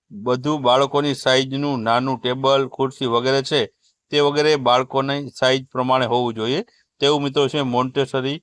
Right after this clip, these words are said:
ક્લાસરૂમની વિશેષતા રહેલી હતી. ત્યારબાદ આગળ વાત કરીએ તો આગળ પ્રશ્ન છે તૈયાર વાતાવરણ એટલે કે પ્રિપેર્ડ એન્વાયરમેન્ટનો ખ્યાલ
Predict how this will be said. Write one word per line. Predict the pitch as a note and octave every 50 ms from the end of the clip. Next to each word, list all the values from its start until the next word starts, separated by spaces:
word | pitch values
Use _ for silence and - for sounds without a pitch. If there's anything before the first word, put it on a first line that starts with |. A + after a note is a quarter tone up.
| _ _ _ _ _ _ -
ક્લાસરૂમની | - C3 B2+ C3 B2+ - - C#3+ B2+ A#2+ A#2+ C3 D#3 G3+ _ _ _ _ _ -
વિશેષતા | A2 G#2+ G#2+ A#2+ B2 A#2+ - D#3 D3+ D3+ D3 - C#3+ C#3+ - - _ _ _ -
રહેલી | A#2+ B2 B2 B2 B2 A2 G#2 G#2 G2+ G2+
હતી. | G2 - G#2 G2 G2 G2 _ _ _ _ -
ત્યારબાદ | - A2 G#2+ A2 C3 C#3 F#3+ G#3 _ _ _ _ _ _ -
આગળ | - A#2+ C3 D3+ D#3+
વાત | E3 D#3+ D#3 -
કરીએ | E3+ D#3+ E3 F3+ F3
તો | - - C3+
આગળ | C3+ C3 D3 D3
પ્રશ્ન | C3+ D3+ D3 C3+ - D#3 C#3+
છે | C3 C3+ D#3+ F3+ G#3+ _ _ _ _ _ _ _ -
તૈયાર | C3+ C#3 D3 D#3 D#3+ E3 D#3+ - - -
વાતાવરણ | A2+ A#2+ A#2+ C3 C3+ - - D3 C3+ A#2+ A#2 A2+
એટલે | A2+ A#2+ C3
કે | D3 D3+ C#3+
પ્રિપેર્ડ | C3 C#3 C#3+ C#3 - - D#3 D#3 D#3 D3+ - -
એન્વાયરમેન્ટનો | C3 C3 C#3 C#3 C#3+ C#3+ C#3 C#3+ C#3+ C#3+ C#3 C3+ C#3 C#3 C3+ B2+
ખ્યાલ | _ - C#3+ C3+ B2 G#2+